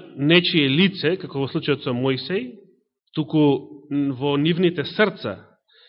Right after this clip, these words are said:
Петнаесетиот стих вели: „Па така и до ден денес, кога се чита Мојсей, превесот им стои на нивното срце. Но кога ќе се обратат кон Господ, превезот им се симнува.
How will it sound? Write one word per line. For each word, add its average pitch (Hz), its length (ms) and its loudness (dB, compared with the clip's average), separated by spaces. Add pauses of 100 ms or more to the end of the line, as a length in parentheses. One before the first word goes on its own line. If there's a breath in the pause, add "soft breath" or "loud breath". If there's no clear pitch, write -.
(280 soft breath)
Петнаесетиот 160 520 2
стих 214 180 0
вели: 220 200 6
„Па 202 120 2
така 247 220 4
и 247 60 4
до 220 120 6
ден 247 200 6
денес, 254 280 4
кога 226 180 2
се - 140 -2
чита 262 300 4
Мојсей, 220 580 4
превесот 247 400 4
им 226 120 2
стои 254 420 4 (320 loud breath)
на 196 160 6
нивното 233 420 4
срце. 113 500 -2 (1040)
Но 160 140 4
кога 180 120 4
ќе 180 120 -2
се 185 120 2
обратат 190 340 2
кон 165 160 4
Господ, 185 420 2
превезот 175 420 2
им 156 100 2
се 139 140 -8
симнува. 131 640 0